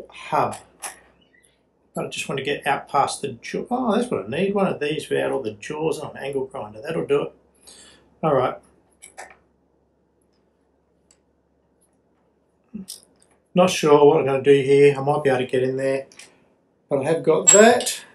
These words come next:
And I need a drill bit. Uh, we're gonna say around about, I've got no idea.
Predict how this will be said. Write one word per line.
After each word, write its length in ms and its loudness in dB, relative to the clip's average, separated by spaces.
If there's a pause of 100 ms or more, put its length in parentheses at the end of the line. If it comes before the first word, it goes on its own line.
(300)
And 600 0
I 120 -2
need 280 0 (360)
a 300 -2
drill 320 6
bit. 680 2 (1300)
Uh, 340 -2
we're 120 -2
gonna 220 0
say 1300 4 (3000)
around 600 -4 (180)
about, 960 0 (2000)
I've 140 -12
got 100 -14
no 300 -12
idea. 480 -6